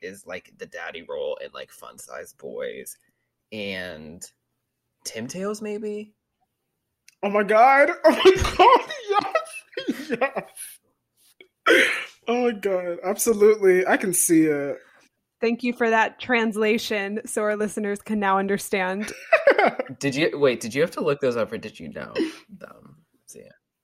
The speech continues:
Speaker 2: I was like, "Do
Speaker 3: No, I
Speaker 2: you?"
Speaker 3: had to look up the studios.
Speaker 2: Oh,
Speaker 3: Not
Speaker 2: okay.
Speaker 3: I, I had to, I did have to look up the studios. Not, I, you know, full disclosure, I do not have, um, gay porn studios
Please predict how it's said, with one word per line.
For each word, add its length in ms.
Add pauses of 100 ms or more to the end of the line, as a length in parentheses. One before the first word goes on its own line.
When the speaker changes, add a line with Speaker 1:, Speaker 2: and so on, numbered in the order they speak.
(120)
Speaker 2:
I 60
was 100
like, 180
"Do 260
Speaker 3:
No, 180
I 120
Speaker 2:
you?" 40
Speaker 3:
had 120
to 80
look 180
up 140
the 80
studios. 880 (380)
Speaker 2:
Oh, 220
Speaker 3:
Not 280
Speaker 2:
okay. 220
Speaker 3:
I, 80
I 240
had 220
to, 120
I 120
did 160
have 140
to 100
look 160
up 80
the 80
studios. 560
Not, 200
I, 240 (560)
you 180
know, 460 (140)
full 260
disclosure, 640
I 280 (160)
do 180
not 200
have, 500 (120)
um, 480 (680)
gay 220
porn 280
studios 800